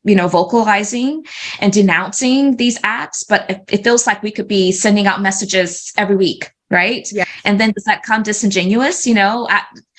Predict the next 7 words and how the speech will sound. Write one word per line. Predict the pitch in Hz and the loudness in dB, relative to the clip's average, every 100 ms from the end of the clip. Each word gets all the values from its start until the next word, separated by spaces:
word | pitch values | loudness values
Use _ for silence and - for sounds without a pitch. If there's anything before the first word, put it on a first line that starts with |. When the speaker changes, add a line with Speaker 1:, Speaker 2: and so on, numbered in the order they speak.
| - - | -20 -4
Speaker 1:
does | 214 208 | -2 -2
it | - | 0
feel | 233 226 | 0 0
too | 226 226 | 0 -2
routine | 214 202 226 185 202 262 | -2 -2 0 0 2 2
and | 220 | 0
performative? | 196 190 180 170 196 285 294 339 | -2 -4 0 0 0 0 2 0